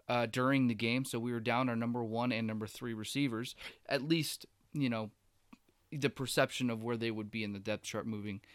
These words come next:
into the season. Tim Patrick seems like he has taken a step up. Obviously, this game played very well, hundred thirteen yards and a touchdown, which, by the way, that touchdown to Tim Patrick was just a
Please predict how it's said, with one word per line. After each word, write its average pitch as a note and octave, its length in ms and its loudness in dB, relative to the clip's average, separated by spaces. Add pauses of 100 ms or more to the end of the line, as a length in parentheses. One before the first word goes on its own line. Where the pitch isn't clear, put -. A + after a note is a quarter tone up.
(320)
into C3+ 200 4
the A2 140 -4
season. A#2 400 -2 (160)
Tim C#3 180 0
Patrick B2 440 2
seems A#2+ 260 0
like A2+ 160 -2
he A#2+ 160 -2
has G#2+ 180 -6 (360)
taken B2 340 0
a G#2+ 40 -2
step - 480 0
up. A#2+ 300 2
Obviously, A2+ 520 0
this A#2 200 -4
game A2+ 300 -2 (520)
played A#2+ 280 0
very E3+ 340 8
well, A#2 280 4
hundred A#2+ 280 0
thirteen B2+ 320 -2
yards A#2 340 0
and A2 400 -4 (440)
a A2 120 -2 (240)
touchdown, B2 640 0
which, B2 240 -4 (240)
by E3 140 10
the F3 80 10
way, D#3 120 8
that D3+ 140 6
touchdown D3 380 4
to A2+ 80 0
Tim B2 200 0
Patrick A#2+ 400 2
was A#2 160 -6
just A#2 200 -4
a G#2+ 120 -2